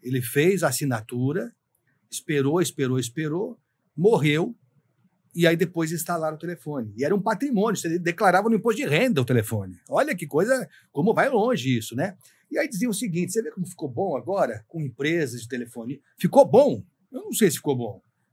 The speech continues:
Tem concorrência, instala mais rápido, mas eu não sei se foi tudo entregue como tinham prometido lá atrás.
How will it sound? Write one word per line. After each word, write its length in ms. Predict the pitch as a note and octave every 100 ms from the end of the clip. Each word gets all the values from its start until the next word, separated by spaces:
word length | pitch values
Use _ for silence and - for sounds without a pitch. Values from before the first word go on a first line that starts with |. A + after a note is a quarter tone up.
| _
Tem 140 | D#3+
concorrência, 1080 | C#3+ D3 C3+ B3 F#3+ G3 G3 G3 F#3 G3+ G3 - _ -
instala 400 | C#3 B2+ C#3+ D3
mais 240 | G#3 F#3+
rápido, 840 | C3 E3 F#3 G3 F#3+ F#3+ F3+ G3+ - _ _ _
mas 220 | F3 F3+
eu 80 | C4
não 120 | F4
sei 520 | - F3 E3+ G3+ G3+
se 200 | - -
foi 280 | D#3 F#3 F3+
tudo 640 | F3+ E3+ E3+ G3 E3+ G#3+ G#3
entregue 520 | F#3+ D#3 D3+ E3+ E3+
como 360 | F#3 F3+ F3+ -
tinham 220 | - E3+
prometido 460 | E3+ F3 D#3 F3 F#3
lá 80 | G3+
atrás. 420 | G3 C#3+ B2 A2